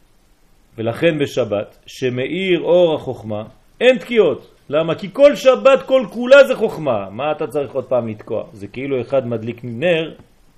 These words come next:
בחוף הים בשמש ארבעים מעלות. מי, מי יראה את הנר שלך בכלל? כן? אז בשבת, אם היית תוקע בשופר, כן, היית גורע.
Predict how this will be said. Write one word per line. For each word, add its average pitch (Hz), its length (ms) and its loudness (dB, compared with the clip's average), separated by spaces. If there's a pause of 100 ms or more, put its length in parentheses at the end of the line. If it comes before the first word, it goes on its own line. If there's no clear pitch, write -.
(340)
בחוף 113 380 -8
הים 117 300 -4
בשמש 107 520 -8
ארבעים 98 300 -10
מעלות. 90 300 -12 (1120)
מי, 113 140 -14
מי 139 120 -10
יראה 123 160 -6
את - 120 -8
הנר 101 220 -10
שלך - 260 -20
בכלל? 90 300 -20 (680)
כן? - 260 -18
אז 95 120 -16
בשבת, 123 720 -2
אם 135 120 -10
היית 135 180 -4
תוקע 135 340 -6
בשופר, 143 680 -2
כן, 151 260 -4
היית 135 220 -6
גורע. 123 440 -2